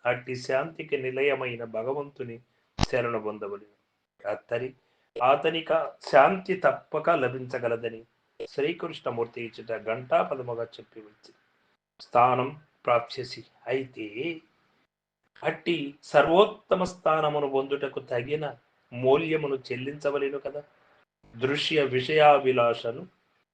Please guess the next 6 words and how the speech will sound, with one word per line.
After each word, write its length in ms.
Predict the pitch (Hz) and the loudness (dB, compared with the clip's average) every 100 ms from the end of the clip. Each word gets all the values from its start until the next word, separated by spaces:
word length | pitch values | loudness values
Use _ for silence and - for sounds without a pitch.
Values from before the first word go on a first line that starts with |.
| _ 120 | _ 0
పరిత్యజించి 840 | 120 123 123 120 107 113 135 - _ _ _ _ _ - | 0 -2 -6 -6 -6 -8 -14 -16 _ _ _ _ _ 8
పూర్ణ 320 | 135 151 175 180 | 8 6 2 4
భావముతో 680 | 139 131 120 113 - 135 - _ _ _ 120 | 6 4 2 -2 -6 -10 -12 _ _ _ 2
పరమాత్మను 760 | 135 143 151 170 - 180 151 120 - - | 4 6 4 4 -2 -4 -4 -8 -8 0
ఆశ్రయించుటయే 1000 | 120 135 143 135 131 127 117 117 120 156 147 135 _ _ _ - | 2 2 -2 -4 -6 -10 -6 -4 -4 -4 -6 -10 _ _ _ 2
ఆ 140 | 117 | 4